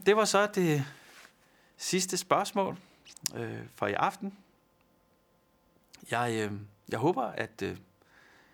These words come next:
du synes, at jeg har svaret godt på de spørgsmål, som, som der er blevet stillet. Og tak til alle spørgsmålene fra seerne, der er kommet ind her i aften.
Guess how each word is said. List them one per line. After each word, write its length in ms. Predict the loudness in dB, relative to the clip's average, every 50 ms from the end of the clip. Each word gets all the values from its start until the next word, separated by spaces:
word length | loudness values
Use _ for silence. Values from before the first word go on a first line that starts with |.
| _ _ _ _ _ _ _ _ _ -6
du 80 | -6 -4
synes, 200 | -2 -2 -2 -2
at 80 | -2 -2
jeg 100 | -2 -4
har 80 | -4
svaret 300 | -4 -2 -2 -2 -2 -2
godt 160 | -4 -4 -6
på 80 | -6 -8
de 60 | -10
spørgsmål, 500 | -6 -2 -2 -2 -2 -2 -4 -6 -6 -6 -8
som, 380 | -4 -2 -2 -2 -2 -4 -6 -10 -14 -16 -12 -8
som 120 | -6 -4
der 80 | -4 -4
er 60 | -4
blevet 200 | -4 -6 -8 -6
stillet. 340 | -2 0 0 0 0 -2 -6 -10 _ -20 -16 -10 -8
Og 160 | -8 -8 -4
tak 240 | -2 -2 -2 -2 -4 -10 _ _ _
til 320 | -8 -6 -6 -6 -6 -8 -12 _ _ _ _ -20 _ _ _ _ _ _ _ _ _ _
alle 160 | -4 -4 -4 -4
spørgsmålene 680 | -2 0 0 0 0 -2 -4 -4 -2 -2 -4 -6 -8 -10 -14 _ _ _ _ _ _ _
fra 120 | -8 -6
seerne, 420 | -4 -2 -2 -2 -2 -2 -4 -4 -6 -10 _ _ _ _ _ _ _ _ -6
der 60 | -6
er 80 | -4 -4
kommet 300 | -4 -2 -2 -2 -2 -4
ind 100 | -6 -6
her 140 | -6 -6 -6
i 80 | -4
aften. 380 | -4 -2 -4 -4 -6 -12 -20 -20